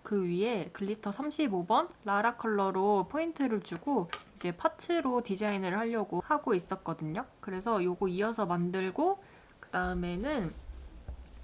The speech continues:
이제 메이크인에서 나왔던 요 에어브러쉬 기억하시죠? 요거를 이용해서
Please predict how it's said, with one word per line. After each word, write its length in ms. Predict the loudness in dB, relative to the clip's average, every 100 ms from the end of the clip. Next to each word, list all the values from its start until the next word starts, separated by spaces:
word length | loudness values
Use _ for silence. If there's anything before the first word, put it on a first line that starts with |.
| -20 -20
이제 280 | -8 -4 -2 0
메이크인에서 880 | 2 0 0 -2 0 0 0 0 0
나왔던 800 | 0 0 -2 0 2 2 0 -4 -12 -20 -16 -16 -14 -20 -20 -20 -20 -14 -8
요 220 | -6 -4
에어브러쉬 640 | -2 -2 0 -2 0 -4
기억하시죠? 880 | -2 -2 -2 -4 -6 -4 0 0 0
요거를 460 | 0 0 0 2 0
이용해서 680 | 2 0 0 -2 0 0